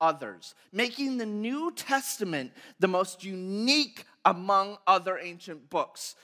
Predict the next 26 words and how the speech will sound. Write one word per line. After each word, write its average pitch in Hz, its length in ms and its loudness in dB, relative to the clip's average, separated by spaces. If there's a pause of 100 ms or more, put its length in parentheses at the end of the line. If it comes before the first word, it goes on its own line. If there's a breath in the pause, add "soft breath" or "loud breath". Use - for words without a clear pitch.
So 247 200 0
we 285 160 0
can 339 280 2
look 370 380 2
confidently 240 1120 2 (240 loud breath)
at 214 200 6
what 294 180 6
is 269 180 -2
written 240 240 -2
in 226 120 -6
the 214 60 -10
New 220 180 -12
Testament 185 640 -4 (160 loud breath)
because 196 320 0
no 262 540 6
other 320 220 6 (100)
ancient 262 360 -10
text - 440 -2
in 202 100 -8
the 196 80 -8
world 185 400 -2
comes 185 360 -12
close 214 640 0 (380 soft breath)
to 190 120 -2
the 160 140 2
trustworthiness 180 1400 -2